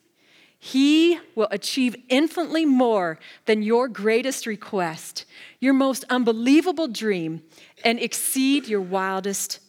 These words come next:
imagination. He will outdo them all, for his miraculous power constantly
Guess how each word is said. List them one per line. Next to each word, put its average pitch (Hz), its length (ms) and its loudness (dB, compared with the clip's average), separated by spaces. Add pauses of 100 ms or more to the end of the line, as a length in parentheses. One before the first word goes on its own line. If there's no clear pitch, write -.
(120)
imagination. 165 920 -8 (880)
He 269 200 2
will 233 300 0
outdo 226 560 -4
them 180 300 -8
all, 165 400 -10 (560)
for 240 120 2
his 285 280 2
miraculous 247 800 0
power 160 560 -6 (600)
constantly 190 800 -10